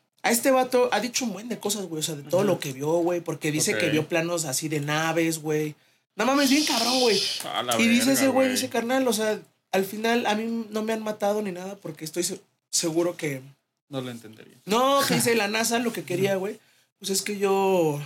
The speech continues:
Speaker 2: Que divulgara.
Speaker 1: Ajá, güey. Sí, o sea,
Speaker 3: Ok,
Speaker 1: porque le
Speaker 3: güey.
Speaker 1: dijeron así como de, "A ver, mira, tenemos esto, güey, velo".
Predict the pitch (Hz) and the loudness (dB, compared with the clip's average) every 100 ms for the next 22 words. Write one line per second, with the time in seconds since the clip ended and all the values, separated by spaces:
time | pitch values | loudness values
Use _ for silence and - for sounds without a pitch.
0 | - _ _ 160 147 139 147 131 - 180 | -14 _ _ -2 0 -2 -2 -2 -6 -12
1 | 196 262 254 240 220 _ _ _ _ _ | -10 -12 -14 -16 -18 _ _ _ _ _
2 | _ - - 233 254 240 233 226 233 226 | _ -12 -4 2 4 4 2 2 2 2
3 | 220 269 277 262 262 262 254 285 311 302 | 4 4 4 2 2 2 2 4 4 2
4 | 240 - _ _ _ - 233 285 302 285 | 0 -4 _ _ _ -2 0 2 2 2
5 | 269 - 185 156 143 - - 226 196 | 0 0 0 0 -4 -6 -2 0 2